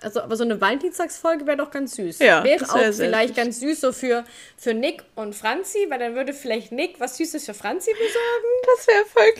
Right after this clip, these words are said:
Speaker 2: cute.
Speaker 1: Wär doch auch ganz süß. So.
Speaker 2: Ja.
Speaker 1: Alle, alle im P K, die Männer.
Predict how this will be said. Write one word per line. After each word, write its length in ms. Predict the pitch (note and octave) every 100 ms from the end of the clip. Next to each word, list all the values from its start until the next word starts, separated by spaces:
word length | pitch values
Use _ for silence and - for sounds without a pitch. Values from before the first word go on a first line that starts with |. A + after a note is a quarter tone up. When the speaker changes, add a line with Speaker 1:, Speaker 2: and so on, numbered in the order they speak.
| - B4+ C5+ G4+ F4+
Speaker 2:
cute. 200 | F#4+ - _ _ _ _ _ _ _ _ _ _ _ _ _ _ _
Speaker 1:
Wär 140 | A#3 A3+
doch 120 | B3+
auch 140 | G4+
ganz 260 | G4+ G#3+ G#3+
süß. 300 | G#3 A3 - _ -
So. 120 | C4
Speaker 2:
Ja. 300 | A#3+ B3 B3+ - _ _ _ _ _ _ _ _ -
Speaker 1:
Alle, 440 | B3 C4+ B3+ C#4 C#4+
alle 200 | C4+ B3
im 120 | A#3+
P 160 | A#3+
K, 440 | A3 A#3+ A3+ A#3 A#3+
die 120 | A3+
Männer. 440 | G3 A3 A#3 A#3